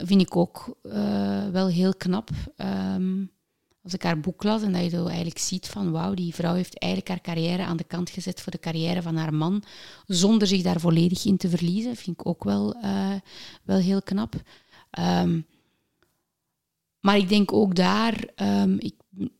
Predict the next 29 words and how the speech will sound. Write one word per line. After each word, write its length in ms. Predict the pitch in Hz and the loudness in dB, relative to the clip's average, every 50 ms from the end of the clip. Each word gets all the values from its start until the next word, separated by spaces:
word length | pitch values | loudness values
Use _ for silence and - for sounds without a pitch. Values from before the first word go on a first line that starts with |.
| _ _ | _ _
ja, 400 | _ - 214 190 208 208 220 196 156 - - _ _ _ _ _ _ | _ -6 -4 -2 0 0 -2 -2 -4 -6 -12 _ _ _ _ _ _
je 80 | _ - _ _ _ _ _ _ _ | _ -20 _ _ _ _ _ _ _
moet 180 | - 185 180 185 | 2 4 6 6
ook 140 | 202 208 - | 6 6 4
niet 120 | 247 226 | 2 2
te 80 | - 196 | 2 4
veel 180 | 165 196 202 | 4 6 6
met 160 | 202 196 180 170 | 6 6 4 4
rolmodellen 580 | 180 185 185 185 180 170 170 175 175 175 151 | 4 4 4 4 2 2 2 2 2 2 0
dwepen. 440 | 147 - 160 - 170 190 196 - 220 | -2 -2 0 2 2 2 2 2 0
En 60 | 208 | 0
je 60 | 190 | 2
moet 160 | 180 180 175 - | 2 0 0 -2
op 0 | |
een 60 | 170 - | -2 -2
bepaald 220 | 185 180 196 - | 0 0 2 2
moment, 180 | 208 196 190 180 | 2 0 0 0
denk 120 | 190 180 | 0 -2
ik, 160 | - - - | -4 -4 -4
ook 140 | - 90 - | -6 -4 -2
wel, 300 | 101 98 95 95 92 - | 0 2 2 2 0 0
ik, 340 | - 95 113 117 - - - | -2 -4 -4 -4 -4 -6 -6
ik 160 | - 180 - | -10 -10 -4
had, 360 | - - 180 - - - - - | -4 -4 -2 -2 -4 -6 -6 -6
als 100 | - 180 | -6 -8
ik 140 | 180 160 165 | -6 -6 -2
danste, 520 | 175 190 185 196 - - - - 196 185 180 | -2 0 2 2 0 0 0 0 0 0 0
waarschijnlijk 500 | 180 165 - - 185 175 170 - - - | 0 -2 -4 -2 -2 0 -2 -2 -2 -2
ook 360 | 98 95 - - - - | -2 -2 -4 -6 -12 -12